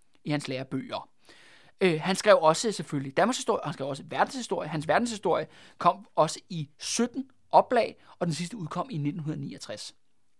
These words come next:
Spyttet, altså henholds-, han har spyttet hundredtusindvis af historiebøger, lærebogsbøger ud i uddannelsessystemet.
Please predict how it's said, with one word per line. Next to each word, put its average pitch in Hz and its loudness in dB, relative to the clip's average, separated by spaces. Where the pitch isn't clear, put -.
Spyttet, 226 -2
altså 160 -2
henholds-, 220 0
han 165 -2
har 170 -2
spyttet 214 -6
hundredtusindvis 262 0
af 175 -2
historiebøger, 180 2
lærebogsbøger 160 4
ud 202 -2
i 185 -10
uddannelsessystemet. 135 -8